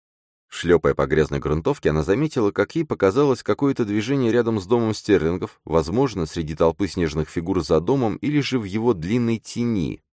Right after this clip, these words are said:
по диагонали пересекавшей грунтовую дорогу. Нет, Стерлинги сейчас раздают автографы в Лидсе, и детей они взяли с собой. Она вовсе не завидовала их популярности, пусть даже они добились её всего лишь тем, что написали и нарисовали несколько книжек.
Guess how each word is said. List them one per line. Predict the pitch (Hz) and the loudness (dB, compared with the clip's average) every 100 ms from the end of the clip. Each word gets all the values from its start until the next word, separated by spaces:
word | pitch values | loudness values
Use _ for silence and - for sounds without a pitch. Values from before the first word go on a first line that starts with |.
| _ _ _ - | _ _ _ -4
по | 80 | 2
диагонали | 82 78 82 104 92 | 4 4 4 2 0
пересекавшей | 76 73 76 95 95 - | 0 -2 0 2 2 0
грунтовую | 71 76 78 76 73 76 | -2 0 2 2 2 0
дорогу. | 73 71 50 - - _ _ _ - | 0 -2 -6 -12 -16 _ _ _ -6
Нет, | 67 62 - _ - | -6 -6 -12 _ -20
Стерлинги | - 87 85 95 87 | -4 0 0 0 -4
сейчас | 101 82 101 104 | -6 -2 0 0
раздают | 85 90 104 107 | 0 4 4 2
автографы | 117 139 113 120 143 | 0 0 0 -2 -2
в | 135 | -2
Лидсе, | 165 143 - | -6 -6 -6
и | - 82 | -6 -6
детей | 76 - 95 | -6 0 0
они | 123 | 0
взяли | 104 117 117 | -2 -2 -2
с | - | -4
собой. | 139 135 78 52 _ _ _ _ _ _ | -4 -2 -4 -6 _ _ _ _ _ _
Она | - 69 71 | -6 -2 0
вовсе | 80 76 69 | 0 0 -4
не | 76 | -4
завидовала | 73 95 117 92 62 65 | 0 0 0 -4 -4 -4
их | 64 - | -4 -4
популярности, | 76 76 98 151 123 98 - - | -4 0 2 2 0 -6 -8 -10
пусть | - 165 92 | -6 -8 0
даже | 95 123 92 | 4 4 4
они | 90 95 | 0 2
добились | 78 78 98 98 80 | 2 2 0 -4 -4
её | 87 85 82 | -2 0 0
всего | - 87 117 | 0 -2 0
лишь | 110 - | 0 -4
тем, | - 160 | -2 -2
что | 147 - | -2 0
написали | 131 127 123 - 170 139 | 0 0 -4 0 0 2
и | |
нарисовали | 120 104 - 113 123 113 | 0 0 2 4 4 2
несколько | 104 101 95 78 82 | 0 -2 -4 -4 -4
книжек. | 76 65 - 50 - | -2 -4 -6 -14 -18